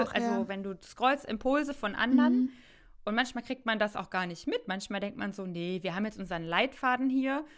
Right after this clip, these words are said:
Speaker 2: und dann gehst du mit dem Hund spazieren und dann sagst du, keine Ahnung, Sammy, hüpf mal hier auf den Baumstamm und du merkst gar nicht, dass du das vor ein paar Stunden bei jemand anders gesehen hast, weil der das bei seinem Spaziergang
Speaker 1: Ach,
Speaker 2: auch
Speaker 1: krass,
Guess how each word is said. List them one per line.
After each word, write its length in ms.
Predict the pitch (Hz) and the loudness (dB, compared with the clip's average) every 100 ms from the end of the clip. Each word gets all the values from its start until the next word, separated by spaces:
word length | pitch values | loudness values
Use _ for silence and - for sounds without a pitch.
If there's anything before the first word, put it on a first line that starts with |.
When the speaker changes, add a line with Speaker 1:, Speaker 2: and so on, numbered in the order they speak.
| - - | -20 -10
Speaker 2:
und 140 | - 220 | -2 2
dann 160 | 208 | 2
gehst 240 | 208 339 - | 2 -2 0
du 60 | |
mit 180 | 294 294 | 0 0
dem 180 | 277 262 | 2 2
Hund 320 | 269 247 233 | 4 4 2
spazieren 920 | - 220 220 - 269 214 196 214 285 - - _ _ | 0 -4 -4 0 2 2 2 0 -2 -6 -20 _ _
und 240 | 226 226 | -2 2
dann 260 | 226 233 240 | 2 2 2
sagst 380 | 226 226 - - | 2 0 -6 -10
du, 400 | 220 220 214 - _ _ _ _ _ _ _ _ - | -6 -4 -6 -8 _ _ _ _ _ _ _ _ -4
keine 240 | 277 269 | 0 4
Ahnung, 280 | 254 269 254 | 4 4 0
Sammy, 300 | 285 247 247 | 0 0 0
hüpf 200 | 277 - | -2 -4
mal 140 | 262 | -4
hier 160 | 240 240 | 0 -2
auf 100 | 214 | -2
den 200 | 214 208 | -2 0
Baumstamm 840 | 214 247 320 - 208 208 220 269 | 4 4 4 0 0 2 2 0
und 180 | 269 214 | 0 -2
du 60 | 226 | 2
merkst 300 | 247 302 - | 2 2 2
gar 100 | 214 | 2
nicht, 140 | 240 | 2
dass 120 | 208 | -4
du 100 | - | -8
das 300 | 190 208 - - - - _ - - - - | -8 -8 -10 -18 -20 -20 _ -20 -20 -20 -18
vor 240 | - 226 | 2 6
ein 280 | 208 208 208 | 8 6 6
paar 180 | 247 277 | 4 4
Stunden 320 | - 254 220 | 2 0 2
bei 100 | 214 | 2
jemand 240 | 220 208 | 2 2
anders 360 | 226 247 233 - | 2 2 0 -2
gesehen 340 | 208 220 226 | 0 2 2
hast, 220 | 208 208 | 0 -2
weil 80 | 196 | 0
der 140 | 196 202 | 2 0
das 140 | 214 | 0
bei 120 | - | -2
seinem 160 | 190 202 | 0 0
Spaziergang 460 | 202 202 - 185 - | -2 -6 -4 -2 2
Speaker 1:
Ach, 60 | |
Speaker 2:
auch 120 | 190 190 | 2 2
Speaker 1:
krass, 160 | 165 | -2